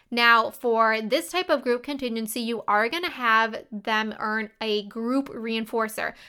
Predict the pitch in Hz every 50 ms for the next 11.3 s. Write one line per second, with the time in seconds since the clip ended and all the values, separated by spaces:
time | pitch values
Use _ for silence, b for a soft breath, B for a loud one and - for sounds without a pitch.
0 | B B 226 233 240 - 370 359 311 311 320 320 330 330 330 - 233 226 233 254
1 | 254 - 233 247 233 233 220 - - 233 226 220 208 220 226 226 285 285 277 240
2 | 240 226 240 262 - - 220 214 214 - 233 220 220 208 202 202 202 - 220 -
3 | - 233 208 - - - 233 240 247 262 262 - 240 226 220 220 220 226 - 226
4 | 214 - - - - 240 214 214 226 214 214 226 220 - 247 240 220 202 196 202
5 | 208 208 - - 359 392 381 - - - 190 - - - - B B B B B
6 | B B - 247 214 226 254 285 339 339 370 359 359 349 302 - 269 247 247 247
7 | 247 254 247 247 247 247 226 214 240 214 208 202 208 214 208 190 208 - - -
8 | 294 269 262 277 269 269 269 269 247 240 247 226 220 220 226 233 214 214 214 277
9 | 339 330 285 - 302 302 285 302 294 294 277 247 226 214 208 214 214 233 285 320
10 | 320 302 311 294 277 302 285 285 277 285 247 247 - 285 285 277 269 269 269 269
11 | 254 254 254 247 247